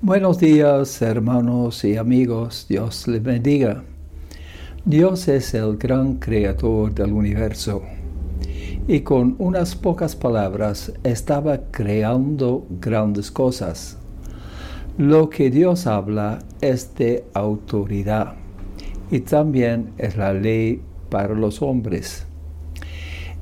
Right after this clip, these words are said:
En Isaías capítulo cincuenta y cinco, en el versículo once vemos,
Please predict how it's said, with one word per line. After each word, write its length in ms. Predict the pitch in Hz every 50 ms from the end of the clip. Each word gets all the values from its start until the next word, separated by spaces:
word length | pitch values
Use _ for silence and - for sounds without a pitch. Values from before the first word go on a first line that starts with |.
| -
En 220 | - 175 156 156 175
Isaías 880 | 175 170 - - 180 170 185 202 185 131 110 113 131 127 - - - -
capítulo 760 | - - 120 104 - - 147 127 - - 135 127 123 95 -
cincuenta 800 | - - - 123 107 101 101 95 - - 127 131 135 139 131 -
y 60 | 135
cinco, 720 | 113 - - 113 101 98 95 87 90 - 113 104 98 - - -
en 160 | - 110 107
el 120 | 101 95
versículo 600 | 95 - - 110 - - 117 107 - 107 107 95 -
once 340 | - 127 127 120 - - 95
vemos, 640 | 95 101 104 101 92 87 87 104 113 113 - - -